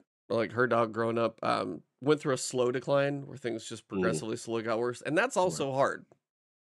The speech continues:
Speaker 2: Yeah, 'cause you see it.
Speaker 1: So, you see it kinda get
Speaker 2: Deterioration.
Speaker 1: slower, you see them get
Speaker 2: Yeah.
Speaker 1: weaker, where accidents and stuff start hap-, like, that stuff is also hard, so it's kind of,
Speaker 2: Yeah.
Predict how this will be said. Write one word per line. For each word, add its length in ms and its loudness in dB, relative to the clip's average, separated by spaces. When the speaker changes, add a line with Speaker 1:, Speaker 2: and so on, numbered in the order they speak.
Speaker 2:
Yeah, 240 4
'cause 140 -8
you 60 -6
see 200 4
it. 180 2
Speaker 1:
So, 300 -4
you 140 -8
see 180 0
it 120 2
kinda 160 0
get 140 -2
Speaker 2:
Deterioration. 0 -
Speaker 1:
slower, 400 4
you 80 0
see 180 -4
them 180 0
get 140 -2
Speaker 2:
Yeah. 20 -2
Speaker 1:
weaker, 480 2
where 300 0
accidents 480 -2
and 100 -8
stuff 220 -4
start 180 -2
hap-, 200 -2
like, 140 -2
that 180 0
stuff 220 -2
is 100 -4
also 300 -2
hard, 420 -2
so 200 0
it's 120 -4
kind 220 2
of, 80 2
Speaker 2:
Yeah. 140 -2